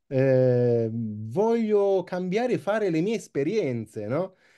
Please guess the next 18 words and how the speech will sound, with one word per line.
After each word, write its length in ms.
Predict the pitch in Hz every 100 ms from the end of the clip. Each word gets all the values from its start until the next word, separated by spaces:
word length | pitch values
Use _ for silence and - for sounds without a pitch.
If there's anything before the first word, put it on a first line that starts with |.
| _ _
Oppure: 1080 | - 156 156 190 180 160 139 131 117 110 113
"Mamma, 520 | 180 247 254 226 214
lasciami 460 | 208 240 - 247 240
stare, 840 | - 240 247 226 202 180 160 147
devo 280 | 190 262 277
fare 260 | - 240 262
esperienza." 1040 | 185 - 190 226 240 165 131 131 110 98 _ _ _ _ _
Chi 180 | - 370
è 60 | 285
in 120 | 160
quel 200 | 175 156
momento 640 | 143 143 139 127 117 117
che 160 | 117 120
parla 680 | - 107 98 95 98 95 95 123
nel 280 | 123 120 113
giovane? 800 | 113 110 101 92 92 92 92 _ _ _ _ -
È 140 | 220
l'anima 600 | 170 214 107 98 90